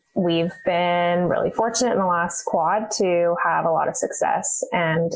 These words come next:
really gel well together. And there's more to come for us, and there's so much more to learn about the game. So we're excited about, uh, the new teams next year. It's a bit of a,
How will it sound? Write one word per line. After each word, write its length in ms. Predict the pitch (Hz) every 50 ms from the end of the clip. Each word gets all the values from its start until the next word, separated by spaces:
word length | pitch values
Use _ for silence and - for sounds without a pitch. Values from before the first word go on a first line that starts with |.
| -
really 260 | - 175 175 185 185 180
gel 300 | - 175 165 170 170 170
well 200 | 165 165 165 165 -
together. 400 | - - - - - 170 170 175
And 280 | 165 170 170 175 196 - - - - - - - -
there's 460 | 185 180 175 170 165 165 - - - -
more 240 | - 185 180 180 190
to 80 | 190 185
come 320 | - - 190 208 214 208
for 120 | - 180 -
us, 300 | 151 160 165 - - -
and 420 | 175 175 175 165 165 165 165 160
there's 240 | 165 165 165 165 -
so 120 | - 180
much 140 | 175 175 175 -
more 140 | 185 175 165
to 80 | 160
learn 240 | 160 165 165 165 165
about 240 | 165 160 160 156 -
the 80 | 165
game. 260 | 165 170 165 160 160 160
So 320 | - - 185 175 165 165 - - - - - - - - -
we're 100 | - 233
excited 400 | 247 247 - - 170 180 214 233
about, 460 | 233 226 247 240 240 - - - -
uh, 320 | 247 220 208 208 202 202 196
the 80 | 196 202
new 220 | 196 196 196 208 -
teams 380 | - 196 180 202 226 220 -
next 240 | 277 269 269 277 277
year. 100 | 285 302
It's 160 | 302 294 -
a 20 | 202
bit 140 | 202 202
of 140 | 196 190 185
a, 240 | 202 202 202 196 196